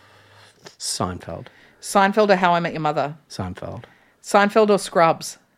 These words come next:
Speaker 1: Seinfeld.
Speaker 2: Seinfeld or Parks and Rec?
Speaker 1: Seinfeld.
Speaker 2: Okay, you like Seinfeld.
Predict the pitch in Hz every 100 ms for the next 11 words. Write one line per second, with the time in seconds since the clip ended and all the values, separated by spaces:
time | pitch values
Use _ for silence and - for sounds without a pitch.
0 | - - 92 - - - - _ - 202
1 | 202 208 214 202 196 - 175 170 175 170
2 | 175 156 147 - - _ _ _ - -
3 | 92 - 92 101 - - - _ 170 -
4 | - 170 - 180 160 - - 196 214